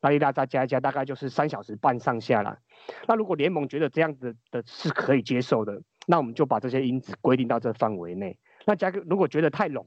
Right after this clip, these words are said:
长的，那就再把各个因素，哦，你觉得可以管控的，就再往内缩一点，内缩一点这样子。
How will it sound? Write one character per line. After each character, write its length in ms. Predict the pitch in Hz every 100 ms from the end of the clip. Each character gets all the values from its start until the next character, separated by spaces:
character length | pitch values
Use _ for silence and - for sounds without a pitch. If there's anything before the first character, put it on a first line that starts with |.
| -
长 300 | - 92 98
的， 180 | 190 226
那 140 | 170
就 140 | 170 156 _
再 120 | 185
把 140 | 135 92
各 160 | 156
个 140 | 135 120
因 160 | 143
素， 200 | 131 - - - - _ _
哦， 120 | 147
你 80 | 120
觉 140 | 143
得 140 | 151 143
可 180 | - 151
以 100 | 139 _ _ -
管 240 | - 92
控 160 | 139 123
的， 80 |
就 100 | 104 143
再 260 | - 170
往 240 | 139 101 113
内 160 | 147
缩 280 | 131 - 123
一 40 |
点， 160 | 127 104
内 120 | 131
缩 320 | 120 - 117
一 60 | 120
点 120 | 123
这 60 | 95
样 140 | 92
子。 200 | 92 98